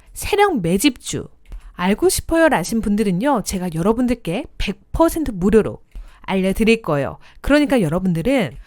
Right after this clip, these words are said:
저에게 꼭 구독과 좋아요는 눌러주시고, 위에 나와 있는 제 개인 번호 보이시죠? 공일공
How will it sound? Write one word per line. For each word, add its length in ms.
저에게 440
꼭 400
구독과 560
좋아요는 600
눌러주시고, 1000
위에 240
나와 240
있는 300
제 180
개인 280
번호 200
보이시죠? 800
공일공 640